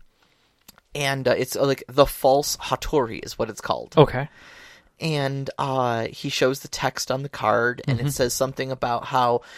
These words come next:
Speaker 1: he's a Scorpion Clan samurai, um, is, won't, w-, can't group with Crane Clan,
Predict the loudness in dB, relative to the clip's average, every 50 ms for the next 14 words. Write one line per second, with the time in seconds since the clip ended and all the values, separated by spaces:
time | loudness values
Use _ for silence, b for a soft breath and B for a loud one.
0 | B B B -2 -2 0 0 0 0 0 -2 0 0 0 0 0 -2 -4 -4 -4
1 | -4 -6 -10 -6 -6 -4 -2 -2 -2 -4 -4 -4 -4 -2 -2 -2 -2 -4 -4 -2
2 | -2 -2 -2 -2 -2 -4 -4 -6 -8 b b b b b b b -2 0 2 2
3 | 2 2 0 -2 -6 -12 -16 _ _ _ _ _ 0 2 2 2 0 -2 -6 -10
4 | 4 8 8 8 8 6 0 -10 -16 -16 -10 -10 -10 -10 -10 -6 -2 -2 -2 -2
5 | -2 -2 -2 -2 0 -2 -4 -8 -8 -2 0 0 0 0 -2 -8 -8 -6 -4 -4
6 | -4 -4 -6 -6 -8 -10 -12